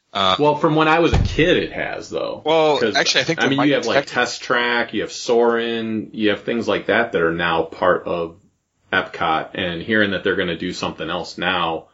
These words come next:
Speaker 2: as well, like, that's gonna be more of, like, a roller coaster thing, like, those, there, I feel like there's more activities to do.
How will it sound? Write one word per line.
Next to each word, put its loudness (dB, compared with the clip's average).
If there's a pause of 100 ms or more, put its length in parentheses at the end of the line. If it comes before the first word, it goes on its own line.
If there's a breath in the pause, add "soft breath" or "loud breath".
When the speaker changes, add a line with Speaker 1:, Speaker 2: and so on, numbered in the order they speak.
(240 soft breath)
Speaker 2:
as -12
well, 2
like, -6
that's -8
gonna -8
be -8
more -4
of, -2
like, -2
a -2
roller 4
coaster -2
thing, -4
like, 2 (400 loud breath)
those, 2
there, 2
I 2
feel 2
like 2
there's -2
more 0
activities -2
to -10
do. -6